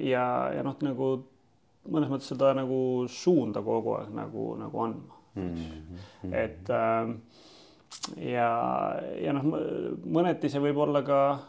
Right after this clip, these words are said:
Speaker 1: ka selline, et, et see ühel hetkel tüütab sind ennast nagu, nagu ära, eks ju. Et noh, kui on nagu ühte sama nagu kogu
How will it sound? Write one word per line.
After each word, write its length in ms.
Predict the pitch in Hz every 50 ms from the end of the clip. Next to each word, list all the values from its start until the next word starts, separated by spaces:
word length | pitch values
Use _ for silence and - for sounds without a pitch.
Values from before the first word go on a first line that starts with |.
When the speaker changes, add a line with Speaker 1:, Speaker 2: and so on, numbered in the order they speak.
| - _ _ _ _
Speaker 1:
ka 160 | - - 143 127
selline, 600 | - 160 165 170 165 160 147 139 131 131 127 127 127 127 131 131 131 131 131 131 135 135 139 - - - - -
et, 260 | - 147 127 127 -
et 140 | - 131 127 -
see 80 | -
ühel 160 | 147 151 139
hetkel 300 | 143 135 131 - 123 127 127
tüütab 300 | 160 156 151 143 127 -
sind 180 | - 139 151
ennast 300 | 202 196 139 - - -
nagu, 180 | 120 110 107 110
nagu 220 | 110 110 110 110 110
ära, 220 | 113 - - 85 - -
eks 160 | - - -
ju. 80 | - - - _ -
Et 120 | - - -
noh, 100 | 123 117 104 -
kui 80 | 127
on 140 | 123 123 120
nagu 200 | 117 120 117 120 117 117 117 117 120 135
ühte 240 | 143 139 - - 127
sama 240 | 131 151 147 127 113
nagu 220 | 110 107 107 110
kogu 220 | 117 113 - -